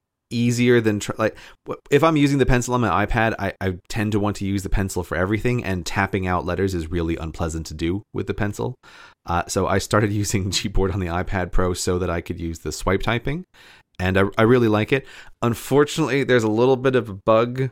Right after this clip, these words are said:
with if you wanna use a Dvorak keyboard layout with, uh, the Gboard keyboard installed on an iPad, which is sort of frustrating. Uh, so I have to always switch back into the regular I O S keyboard to get that to work. Uh, but I, I really like it with the iPad, and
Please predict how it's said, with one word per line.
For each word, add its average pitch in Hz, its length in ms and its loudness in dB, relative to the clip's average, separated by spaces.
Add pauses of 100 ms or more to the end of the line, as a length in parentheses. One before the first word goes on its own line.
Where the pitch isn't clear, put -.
(100)
with 104 280 -2
if - 140 -2
you 101 100 2
wanna 98 200 -2
use 98 260 0
a 92 60 0
Dvorak 95 680 0 (220)
keyboard 104 420 2
layout 98 420 2
with, 98 340 -4
uh, 90 160 -2
the 87 100 -6
Gboard 92 640 -6
keyboard 95 360 -2
installed 92 400 -4
on 90 100 -4
an 82 60 -6
iPad, 107 420 -2
which - 140 -8
is 82 100 -8
sort 101 140 -6
of 98 80 -12
frustrating. 156 560 -2 (440)
Uh, 80 260 -2
so 82 140 -6
I - 20 -2
have 87 140 -4
to 82 240 -4
always 82 200 -4
switch - 260 -6
back 85 260 -4
into 85 240 -6
the 80 100 -6
regular 85 480 -4
I 82 160 -4
O 80 120 -2
S - 480 -8 (120)
keyboard 87 400 -4
to 85 60 -8
get 82 220 -6
that 82 180 -6
to 87 80 -6
work. 143 320 -4 (400)
Uh, 87 140 0
but 117 300 2
I, 127 60 4
I - 20 6
really 127 200 6
like 120 180 4
it 104 120 4
with - 120 0
the 101 60 2
iPad, 123 480 0
and 92 420 -2